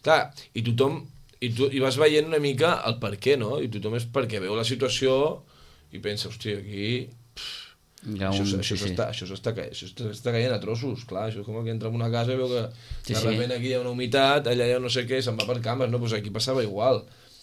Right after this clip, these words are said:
Speaker 1: Clar, què ha passat? Jo penso que hem, hem, hem intentat aguantar-ho com hem pogut, però al final una mica el sostre s'ha caigut, vull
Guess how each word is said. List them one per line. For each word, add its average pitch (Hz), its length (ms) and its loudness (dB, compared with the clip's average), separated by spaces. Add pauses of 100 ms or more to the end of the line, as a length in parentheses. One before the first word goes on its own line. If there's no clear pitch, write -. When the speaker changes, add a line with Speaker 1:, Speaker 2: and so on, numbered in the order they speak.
(260)
Speaker 1:
Clar, 127 200 4
què 131 80 4
ha 127 40 0
passat? 120 440 4
Jo 113 120 -2
penso 117 280 0
que 147 120 4
hem, 135 240 0
hem, 117 180 -4 (300)
hem 123 160 -2
intentat 127 560 2
aguantar-ho 117 480 4
com 131 200 0
hem 127 160 -2
pogut, 156 480 4 (720)
però 117 160 2
al 104 80 -2
final 107 400 -2 (400)
una 117 160 -2
mica 110 220 0
el - 20 0
sostre 113 260 -2
s'ha 127 140 0
caigut, 104 400 0
vull 95 80 -8